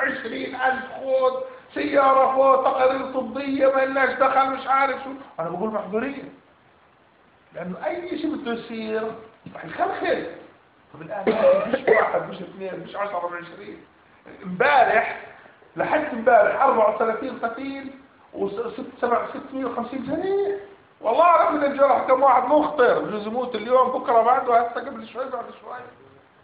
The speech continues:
أمور خطيرة. ولما توصل الأمور للموت يا إخوان، والقتل والدماء، ال-، ال-،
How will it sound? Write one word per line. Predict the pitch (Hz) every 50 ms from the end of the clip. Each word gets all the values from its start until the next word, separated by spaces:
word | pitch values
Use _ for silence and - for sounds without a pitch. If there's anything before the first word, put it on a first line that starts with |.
| _ -
أمور | 214 262 - 151
خطيرة. | - 262 - 330 359 370 349 320 - - - - - - - - - _ _ _ _ _ -
ولما | 170 196 196 208
توصل | 226 - - 330 349 349 - 247
الأمور | 226 233 220 226 277 302 -
للموت | - 202 202 190 185 220 277 285 285 -
يا | 214 202 180
إخوان، | - - 226 254 262 247
والقتل | 208 196 185 196 - - 269 269 269 233 - 196
والدماء، | 190 160 - 175 196 208 240 262 269 262 262 - - - - - - - _ _ _ - - - - - - -
ال-، | 165 165 165 -
ال-، | -